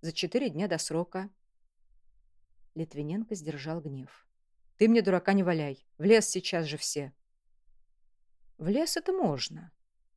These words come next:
согласился Прокопенюк. Всю жизнь в лесу. За этим дело не станет. Но сначала это объект официально принять надо. Да что ж у тебя принимать? Дорога железная, узкоколейная, восемь километров рельса тип двадцать два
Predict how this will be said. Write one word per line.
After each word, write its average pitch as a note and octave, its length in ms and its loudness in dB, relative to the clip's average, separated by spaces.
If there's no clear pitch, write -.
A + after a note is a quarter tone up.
согласился D#3 680 -4
Прокопенюк. D#3 720 -10
Всю F#4+ 200 2
жизнь G#3+ 320 0
в F#3+ 40 2
лесу. D#3 480 -4
За E3+ 140 2
этим B3+ 240 0
дело B3+ 160 2
не B3 140 2
станет. C3+ 560 -6
Но B3 220 -2
сначала B3+ 580 0
это E3 500 -2
объект F#3+ 420 0
официально F3+ 460 -4
принять D#3+ 400 -4
надо. D3 360 -12
Да A#3 100 6
что C#4 200 0
ж - 100 -2
у - 40 -16
тебя D#3+ 160 0
принимать? F3 560 0
Дорога G3+ 360 2
железная, A#3+ 500 2
узкоколейная, G3 680 0
восемь F3 320 -2
километров E3+ 600 -2
рельса G#3+ 320 0
тип - 180 -8
двадцать D#3+ 400 -4
два D#3 280 -4